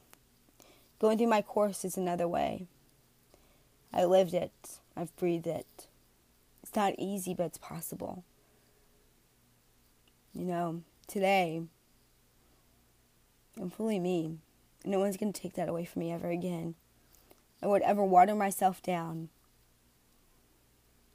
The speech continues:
'cause I'm too different. I'll embrace that I'm different and help others embrace their individuality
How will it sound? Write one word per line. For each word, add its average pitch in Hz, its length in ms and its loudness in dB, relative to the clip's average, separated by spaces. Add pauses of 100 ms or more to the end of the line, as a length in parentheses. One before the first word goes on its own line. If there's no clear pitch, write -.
(160)
'cause - 200 -6
I'm 165 340 -4 (600)
too - 200 -6
different. - 640 -6 (1200)
I'll 185 120 -6
embrace 185 300 0
that 175 180 -6
I'm 175 120 -4
different - 640 -8 (340)
and 185 80 -6
help 175 140 -4
others 180 500 -2 (720)
embrace 175 340 -4
their 185 140 -4
individuality 165 920 -4